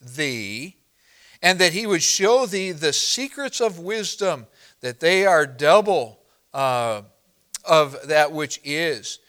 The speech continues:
Know therefore that God exalteth the le-, the, of thee less than thine integrity deserveth." So again, a little bit more subtle, but the same thing.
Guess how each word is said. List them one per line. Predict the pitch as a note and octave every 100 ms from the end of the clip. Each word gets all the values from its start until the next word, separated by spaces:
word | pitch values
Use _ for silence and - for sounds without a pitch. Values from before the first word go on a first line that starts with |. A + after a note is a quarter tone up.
| _ -
Know | D3+ E3
therefore | E3 D#3 - D#3
that | C#3 B2
God | A#2 C3 C#3+ E3 E3
exalteth | D3 B2 C3 D3 D3+ D3+ D#3+ D3+
the | - C3
le-, | C3 C3 C3 B2 C3 B2+
the, | C3 A#2+ B2+
of | D3+ C3+ C3 C#3+
thee | D3 C3
less | B2+ C#3+ C#3 B2 - _ _
than | B2+ B2 A2+
thine | B2 C3+ C#3+ C#3+
integrity | A#2+ B2+ - C3+ B2 A#2 A#2+ A2 _ G#2+
deserveth." | G#2 G2 G2 G2+ F2+ - _ _ _ _ _ _ _ _ _ _ _ _ _
So | A3
again, | D#3+ E3 C3+ C3 D3+
a |
little | F3 D#3+
bit | D3+
more | C#3+ C#3
subtle, | B2+ - D#3+ B2 B2+
but | C3
the | C#3
same | C3 F3 C#3+ C3
thing. | D3+ C#3 B2+